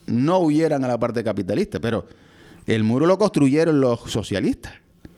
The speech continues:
Pero es que es un sistema tan bueno que la gente se lanza al mar a ser devorada por tiburones para huir al imperia-, al imperialismo. Es un sistema tan bueno que la diáspora venezolana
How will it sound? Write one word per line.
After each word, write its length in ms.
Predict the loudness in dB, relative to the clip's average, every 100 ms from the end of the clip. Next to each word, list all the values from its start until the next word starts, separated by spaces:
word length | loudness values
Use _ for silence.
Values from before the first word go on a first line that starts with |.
| -20 _ -20 -20 _ -10 -10 -10 -18 -20 -20 _ _ _ -6
Pero 240 | -4 -2 -2
es 100 | -2
que 120 | -4
es 60 | -2
un 100 | -2
sistema 440 | -4 -2 -2 -2
tan 180 | -2 -2
bueno 320 | -2 -2 -2
que 180 | -2 -2
la 120 | -2
gente 340 | -2 -6 -4 -4
se 160 | -2
lanza 420 | -2 -2 -4 -6 -4
al 300 | -4 -4 -2
mar 280 | -2 -2
a 120 | -2 -4
ser 180 | -6 -4
devorada 480 | -2 0 0 -2
por 160 | -2 -6
tiburones 580 | -4 -2 0 0 -2 -4
para 320 | -4 -2 0
huir 220 | 0 0
al 100 | 0
imperia-, 560 | -2 -4 -4 -2 -2 -2
al 140 | -2 -2
imperialismo. 800 | -2 -4 -2 -2 -4 -6 -10 -10 _ _ _ -20 -20 -20 -20 -20 -20 -20 -20 -20 -8 -2
Es 100 | -2
un 120 | 0
sistema 500 | -4 -2 -2 -2 0
tan 260 | 0 0 0
bueno 360 | 0 0 -4 -8 -20 _ _ _ -20 _ -16
que 200 | -4 -2
la 160 | 0 -2
diáspora 680 | -2 -2 -2 -4 -4 0 0
venezolana 680 | 0 -2 -4 -2 -2 -4